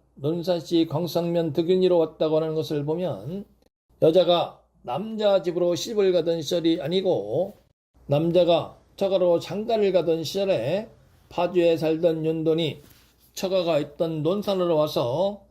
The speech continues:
살기 시작했다고 할 수 있습니다. 그리고 윤돈이 죽고 난 후 그의 아들 윤창세가 논산시 노성면 병사리 비봉산 자락으로 다시 옮겨 살면서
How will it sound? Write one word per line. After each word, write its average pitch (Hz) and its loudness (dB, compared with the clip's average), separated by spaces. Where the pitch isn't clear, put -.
살기 160 0
시작했다고 151 -2
할 156 -4
수 170 -6
있습니다. 165 -12
그리고 185 0
윤돈이 175 -8
죽고 175 -10
난 165 -2
후 - -2
그의 185 2
아들 175 2
윤창세가 190 -2
논산시 185 0
노성면 180 -2
병사리 180 -2
비봉산 190 -2
자락으로 165 0
다시 180 -4
옮겨 196 0
살면서 175 -6